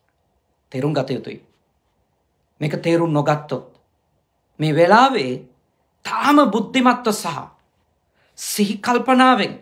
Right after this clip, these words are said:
වැඩ නොකරොත් මේ අපේ රට ලේ විලක් වෙලා මිනී කුණු ගඳ ගහන රටක් වෙලා නවතින්න තියෙන ඉඩකඩ ගොඩක් වැඩි. ගොඩක් වැඩි.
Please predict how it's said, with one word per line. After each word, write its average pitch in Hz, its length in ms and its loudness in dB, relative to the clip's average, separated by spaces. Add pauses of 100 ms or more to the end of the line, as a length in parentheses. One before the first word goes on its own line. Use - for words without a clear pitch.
(600)
වැඩ 147 200 -4
නොකරොත් 143 520 -2 (1120)
මේ 151 180 -2
අපේ 147 360 -2
රට 135 240 -4 (480)
ලේ 160 320 -2 (180)
විලක් 165 480 -8
වෙලා 113 300 -6 (640)
මිනී 160 460 2
කුණු 190 340 0
ගඳ 180 240 -4
ගහන 160 300 -6
රටක් 151 440 -6
වෙලා 123 280 -2 (640)
නවතින්න 147 640 -2
තියෙන 135 280 -8
ඉඩකඩ 123 480 -8 (580)
ගොඩක් 131 460 -8
වැඩි. - 280 -12 (1400)
ගොඩක් 135 340 -10
වැඩි. - 280 -12